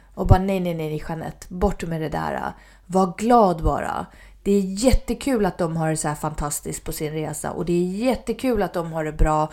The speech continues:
att de är lyckliga. Lägg ner nu bara." Och en annan sak jag tänkt på, det är till exempel att, om vi säger att man har, och det här var mera förr eftersom jag inte pratar så mycket med folk, men vi säger att jag skulle prata med någon.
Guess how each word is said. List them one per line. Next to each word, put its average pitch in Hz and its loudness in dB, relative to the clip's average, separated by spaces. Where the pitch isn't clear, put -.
att - -4
de 156 -2
är 151 -6
lyckliga. 151 -4
Lägg 196 6
ner 202 4
nu 165 -2
bara." 67 0
Och - 2
en 254 8
annan 320 4
sak 156 -2
jag 156 -6
tänkt 151 -6
på, - -4
det 269 6
är 262 8
till 226 4
exempel 170 0
att, 170 -6
om 208 0
vi 202 2
säger 175 2
att 170 -6
man 160 -2
har, 156 -4
och 190 -2
det 233 8
här 233 8
var 233 8
mera 190 2
förr 156 2
eftersom 147 -2
jag 160 -2
inte - -10
pratar 165 8
så - -6
mycket 151 -8
med 147 -8
folk, - -10
men 214 -2
vi 247 0
säger 277 4
att 269 -2
jag 208 4
skulle 185 -2
prata 170 0
med 151 -6
någon. 160 -10